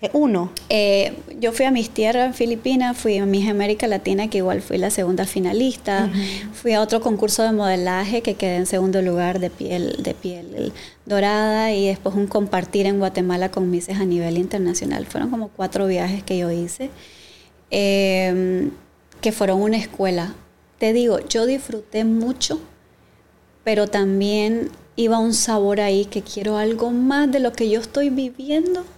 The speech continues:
Speaker 1: Sí.
Speaker 2: que todavía yo no siento.
Speaker 1: ¿Y en qué sentido fue una escuela?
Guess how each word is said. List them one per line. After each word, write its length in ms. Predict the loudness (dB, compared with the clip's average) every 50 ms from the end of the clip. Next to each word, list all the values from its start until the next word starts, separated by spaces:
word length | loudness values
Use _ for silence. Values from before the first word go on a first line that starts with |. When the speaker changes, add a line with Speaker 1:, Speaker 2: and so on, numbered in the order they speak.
| -20 _ _
Speaker 1:
Sí. 180 | -20 -20 -20 -18 -18 -14 -4
Speaker 2:
que 100 | -4 -2
todavía 540 | 0 0 0 2 2 2 2 2 2 2 2 2
yo 160 | 2 2 2
no 200 | 0 0 0 0
siento. 760 | -2 0 0 0 0 0 0 -2 -2 -2 -2 -2 0 2 2
Speaker 1:
¿Y 80 | 2
en 120 | 2 2 2
qué 140 | 0 0
sentido 640 | 2 2 2 2 2 2 2 2 4 4 4 4 2
fue 200 | 2 0 0 2
una 180 | 4 2 2
escuela? 640 | 0 -2 -6 -2 2 2 4 4 4 2 2 0 -2